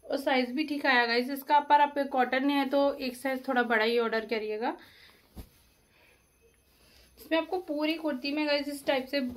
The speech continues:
ये वाली design मिल जाएगी गोटा पट्टी वाली, और inner नहीं है और ज़रूरत भी नहीं है इसमें। देखिए, और round neck मिल जाएगा आपको। <clears throat> Next है guys, ये भी बहुत प्यारी कुर्ती है।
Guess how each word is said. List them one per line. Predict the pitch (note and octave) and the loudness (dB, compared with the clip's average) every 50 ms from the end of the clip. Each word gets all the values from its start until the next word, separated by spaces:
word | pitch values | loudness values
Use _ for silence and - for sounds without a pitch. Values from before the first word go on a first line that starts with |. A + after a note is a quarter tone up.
| - - C4+ | -10 -6 -4
ये | C4 C4 C4 | -2 0 2
वाली | B3 A#3+ A#3+ A#3+ A#3+ | 2 2 2 2 -2
design | A#3 A#3+ A#3+ A#3+ A#3 A3+ A3+ A3+ | -4 -4 -4 -2 -4 -4 -2 -2
मिल | A#3 A#3 A3+ A3+ | 0 0 0 0
जाएगी | A3 A3 G#3+ A3 A#3+ A#3+ | 0 0 -2 -2 -4 -6
गोटा | A3+ A#3 A3+ A3+ - A3+ | -4 -4 -4 -4 -4 -6
पट्टी | A3+ - G#3+ G#3+ - A3+ | -6 -8 -8 -8 -6 -6
वाली, | A3+ A3 G#3+ A3 B3+ E4+ - - _ _ _ _ _ _ _ _ _ _ - - - - - _ _ _ _ - - - _ _ _ _ _ _ _ - | -4 -4 -4 -4 -4 -6 -8 -10 _ _ _ _ _ _ _ _ _ _ -20 -20 -20 -20 -20 _ _ _ _ -20 -20 -20 _ _ _ _ _ _ _ -16
और | D#4+ C#4 A#3 A3+ | -10 -8 -4 0
inner | B3 B3 B3 C4 C#4 | 2 2 2 2 2
नहीं | C#4 C#4 C#4+ C#4+ C#4 | 2 2 2 2 0
है | C4 D4 F#4 - - - - - - - - - | -2 -2 -6 -8 -12 -20 -20 -20 -20 -12 -6 -4
और | B3 | -2
ज़रूरत | B3+ A3+ A#3+ A#3 A3+ A#3+ A#3+ | 2 2 2 2 4 2 2
भी | A#3 A3 A#3 A#3 | 2 0 -2 0
नहीं | A#3 A3 G#3 G#3 | 0 0 0 0
है | G#3+ G#3+ | 0 0
इसमें। | G#3+ G#3+ - - D4+ G4 G4+ - - - - - - _ _ - | -2 -4 -6 -4 -4 -4 -6 -8 -16 -20 -20 -20 -20 _ _ -8
देखिए, | G#3+ A3 A#3 A#3 - D#4 F4+ - - - - - - - - _ _ _ - | -6 -4 -4 -4 -6 -10 -10 -10 -14 -20 -20 -20 -20 -20 -20 _ _ _ -12
और | - - G#3 | -8 -6 -4
round | A3+ A3 G#3+ G#3+ A3 A3 | -2 -2 -2 -2 -2 -4
neck | A3 A3 A#3 | -4 -4 -4
मिल | A3+ A3 A3 | -4 -2 0
जाएगा | G#3+ A3 G#3+ A3 A3 A#3 | 0 0 0 0 0 -2
आपको। | A3+ A3+ - - D#4 E4+ - - - - - - - - _ _ _ _ _ _ _ _ _ - - - - - - _ _ _ _ _ _ _ _ _ _ _ _ _ _ _ - | -4 -4 -6 -6 -8 -8 -8 -12 -20 -20 -20 -20 -20 -20 _ _ _ _ _ _ _ _ _ -20 -20 -20 -20 -20 -20 _ _ _ _ _ _ _ _ _ _ _ _ _ _ _ -8
<clears throat> | - D4+ - C#4+ C4+ A#3+ F#3+ - - - _ _ _ _ _ _ _ _ _ _ _ _ _ _ _ _ _ _ _ _ - | -6 0 4 4 4 4 2 -2 -8 -18 _ _ _ _ _ _ _ _ _ _ _ _ _ _ _ _ _ _ _ _ -8
Next | B3 B3 C#4 C#4 - - - | -6 -6 -6 -8 -4 0 0
है | D4+ | 2
guys, | C4+ C4+ B3+ C4 C4+ B3 | 2 4 4 2 2 2
ये | B3 B3+ | 0 -2
भी | C4 A#3 C4 | -2 -2 -4
बहुत | B3 A3+ A3 A#3 A#3 A#3+ A#3+ A#3+ - | -6 -4 -4 -2 -2 -2 -2 -2 -2
प्यारी | B3+ A#3 A3+ A3 A3+ A3+ | 0 0 2 2 0 -2
कुर्ती | A3+ - B3+ A#3+ - - A3+ A3+ | -2 -2 -4 -4 -4 -4 -2 0
है। | A#3 A#3+ C#4+ E4+ | 0 0 0 -2